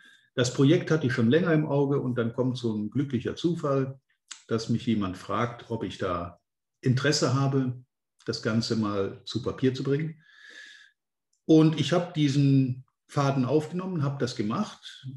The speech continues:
habe mich zumindest anfangs damit schwer getan, aber ich bin heute rückblickend froh, dass ich's gemacht habe, dass Corona gekommen ist. Glück folgt auf Tränen,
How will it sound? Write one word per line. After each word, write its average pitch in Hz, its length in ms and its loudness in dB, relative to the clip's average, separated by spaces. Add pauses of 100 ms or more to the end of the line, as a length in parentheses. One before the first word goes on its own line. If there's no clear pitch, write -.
(320)
habe 135 220 -6
mich 120 140 -2
zumindest 123 720 -2
anfangs 151 500 -2
damit 110 280 -2
schwer 120 260 0
getan, 139 420 -2
aber 123 180 -2
ich 110 120 -6
bin 120 200 2
heute 135 380 0
rückblickend 127 480 -2
froh, 151 640 2
dass 147 180 -2
ich's - 100 -8
gemacht 143 380 -6
habe, 139 260 -2
dass 110 420 -2
Corona 135 800 6
gekommen 127 540 0
ist. - 260 -10
Glück 120 260 0
folgt 117 320 -2
auf - 160 -12
Tränen, 139 540 -2